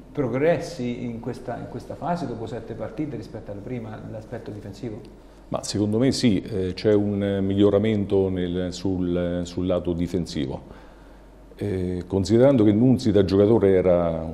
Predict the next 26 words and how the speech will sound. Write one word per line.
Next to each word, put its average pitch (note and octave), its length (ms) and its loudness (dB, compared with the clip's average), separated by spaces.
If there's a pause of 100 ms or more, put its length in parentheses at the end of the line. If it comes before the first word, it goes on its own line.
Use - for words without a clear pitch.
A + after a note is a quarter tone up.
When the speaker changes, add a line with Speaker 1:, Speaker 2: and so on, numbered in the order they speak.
Speaker 2:
solo F#2+ 280 2
un F#2 100 0
attaccante, F#2 960 2
adesso, F2+ 800 0 (300)
come E2+ 160 -4
si F#2+ 120 -2
legge F2+ 240 4
dalla F2 220 2
sua G2+ 180 0
scheda, D#2 440 2 (800)
eh, A2 100 -10
adesso A2 400 2
cura G2+ 220 8
molto G#2 340 4
la F#2 80 4
difesa. F2 640 0
Eh, F#2+ 340 -10
d'altra F#2+ 280 0
parte A#2+ 340 6
nel F#2 180 2
basket F#2+ 520 2
moderno F2+ 800 4
ci - 80 -14
vuole F#2 200 0
il F2 100 -2
giu-, G2 200 0